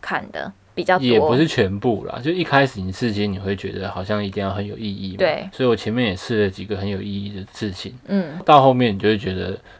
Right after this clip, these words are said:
Speaker 2: 嗯，其实好看最重要。
Speaker 1: 比较重要，嗯。
Speaker 2: 对，然后意义是附上去的嘛。我有一个刺青是一只手拿两张扑克牌的。
Speaker 1: 嗯。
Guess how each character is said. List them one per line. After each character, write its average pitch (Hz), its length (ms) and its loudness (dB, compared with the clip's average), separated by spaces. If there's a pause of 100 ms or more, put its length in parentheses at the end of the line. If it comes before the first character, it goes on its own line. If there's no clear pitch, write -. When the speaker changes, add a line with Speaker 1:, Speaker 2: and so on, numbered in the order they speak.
(120)
Speaker 2:
嗯， 95 500 -2
其 117 160 -4
实 123 80 0
好 101 160 -4
看 107 180 2 (420)
最 185 140 2
重 208 100 10
要。 208 40 8
Speaker 1:
比 196 40 0
较 196 100 6
重 180 40 6
要， 160 380 4
嗯。 165 160 -2
Speaker 2:
对， 98 260 -2
然 123 120 0
后 127 160 -4
意 135 240 2
义 127 40 2
是 123 140 0
附 123 200 0
上 104 220 0
去 104 160 -6
的 - 160 -10
嘛。 - 140 -16 (340)
我 180 140 2
有 131 60 6
一 - 20 0
个 131 100 2
刺 135 240 0
青 120 260 -2
是 110 420 -2 (460)
一 135 80 -4
只 135 140 -2
手 95 280 -2
拿 92 200 -2
两 95 180 -2
张 95 180 -4
扑 101 120 -6
克 101 180 -6
牌 - 200 -12 (100)
的。 160 80 -18 (120)
Speaker 1:
嗯。 190 400 -2